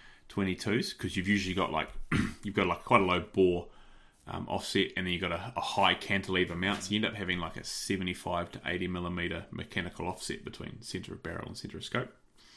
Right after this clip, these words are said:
So those close shots, unless you've practiced, can be quite hard. Um,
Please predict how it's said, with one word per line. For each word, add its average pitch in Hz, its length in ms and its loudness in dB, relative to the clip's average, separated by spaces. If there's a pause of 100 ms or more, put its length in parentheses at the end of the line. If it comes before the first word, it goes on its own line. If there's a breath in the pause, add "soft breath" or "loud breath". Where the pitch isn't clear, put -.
(360 loud breath)
So - 140 -2
those 110 180 8
close 117 320 4
shots, - 520 -2 (160)
unless 95 280 0
you've - 120 -8
practiced, - 640 -2
can 95 200 0
be 87 100 -2
quite 87 260 -8
hard. 92 240 -8 (760 soft breath)
Um, 82 460 -6